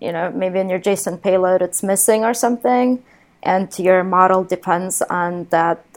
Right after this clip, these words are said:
optional being there, then you can, like, right away return from that function in one method. Um, and then if it is there, you just continue in this positive flow,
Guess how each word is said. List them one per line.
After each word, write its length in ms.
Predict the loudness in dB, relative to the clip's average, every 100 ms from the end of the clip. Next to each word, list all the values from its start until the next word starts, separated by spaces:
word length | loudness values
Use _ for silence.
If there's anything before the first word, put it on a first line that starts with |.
| 0
optional 420 | 0 0 -6 -6
being 320 | -4 -4 0
there, 280 | 4 4 6
then 200 | 4 2
you 80 | -2
can, 160 | -4
like, 180 | -6 -4 -6 -6 -2
right 240 | 2 4
away 280 | 2 2 0
return 520 | -2 -8 -8 -8 -8
from 220 | -8 -6
that 180 | -4 -4
function 580 | -4 -6 -4 -2 -2 -4 _ _ _ _
in 320 | -8 -6 -6 -8 -4
one 280 | -2 -2 -2
method. 480 | -2 0 0 0 -8 _ _ _ _ -4
Um, 260 | -2 0
and 120 | -2 0
then 280 | 0 -2 -4
if 160 | 0
it 80 | 2
is 160 | 2 6
there, 160 | 6 6
you 120 | 4
just 240 | 0 -4
continue 760 | -6 -12 -6 -4 -2 -2 0 0
in 200 | -2 -4
this 180 | -6 -6
positive 480 | 0 0 0 -8 -10
flow, 440 | -2 0 0 -2